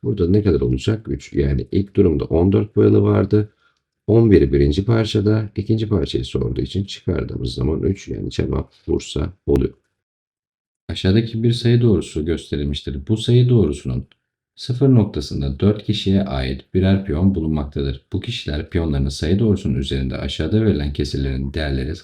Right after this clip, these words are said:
Speaker 2: kadar sağa doğru ilerletmişlerdir. Buna göre son durumda hangi kişinin piyonu en sağdadır? Sağa doğru sayılar büyür. Yani en sağda demesinin bize en büyük sayıyı sorması demektir. Şimdi burada payda işlemi yapabiliriz, pay işlemi yapabiliriz ama en mantıklısı burada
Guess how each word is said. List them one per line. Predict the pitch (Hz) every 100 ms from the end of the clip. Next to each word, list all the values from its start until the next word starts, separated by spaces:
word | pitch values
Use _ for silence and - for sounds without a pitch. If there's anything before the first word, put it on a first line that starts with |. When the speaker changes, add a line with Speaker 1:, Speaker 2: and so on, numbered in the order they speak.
| _
Speaker 2:
kadar | - 71 67 69 - _ _ _
sağa | - 117 107 69
doğru | 69 101
ilerletmişlerdir. | 95 82 80 78 - - 80 65 82 92
Buna | 98 113
göre | 87
son | 71 - 113
durumda | 90 67 65 62 - _ _ _ _
hangi | 120 127 123 -
kişinin | - 71 69 71
piyonu | - 101 98
en | 95 -
sağdadır? | - 65 64 64 - _ _ _ _ _ _
Sağa | - 123 135
doğru | 117 117
sayılar | - 110 104 110 98
büyür. | 73 87 95 -
Yani | 82 76 71 -
en | 107 123
sağda | 123 107 98 98 107
demesinin | 80 80 - 95 101 101 - _ -
bize | 107 92 95 107 98 -
en | 120 80
büyük | 85 120 -
sayıyı | 101 98 98
sorması | - 67 65 65 67
demektir. | 67 64 - - 120 - _ _ _ _ _
Şimdi | - 127
burada | 135 143 139
payda | 135 131 135
işlemi | 131 - 131
yapabiliriz, | 131 131 127 127 127
pay | - 127
işlemi | 123 - 82
yapabiliriz | 73 73 76 87
ama | 117 -
en | 127
mantıklısı | 135 82 71 - - 110
burada | 120 82 90 117 -